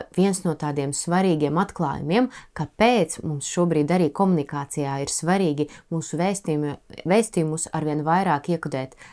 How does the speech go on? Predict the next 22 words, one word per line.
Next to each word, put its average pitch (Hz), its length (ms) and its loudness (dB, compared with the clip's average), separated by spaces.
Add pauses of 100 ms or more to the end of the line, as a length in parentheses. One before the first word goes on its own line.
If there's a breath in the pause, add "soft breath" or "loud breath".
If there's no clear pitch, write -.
stāstos, 294 880 6 (300 loud breath)
un 160 120 0
kur 160 160 2
ir 139 140 2
stāsti, 254 640 4
tur 165 240 -4
ir 156 80 -4
cilvēki. 156 640 -2
Līdz 151 240 0
ar - 80 -6
to 214 140 4
mums 160 260 2
ir 165 80 0
ārkārtīgi 220 560 2
svarīgi 185 400 4
arī 151 160 2 (300 loud breath)
rādīt 185 580 6
mūsu 156 320 -2
klientus, 214 720 2
rādīt 139 380 -2
mūsu 151 260 0
darbiniekus, 190 800 2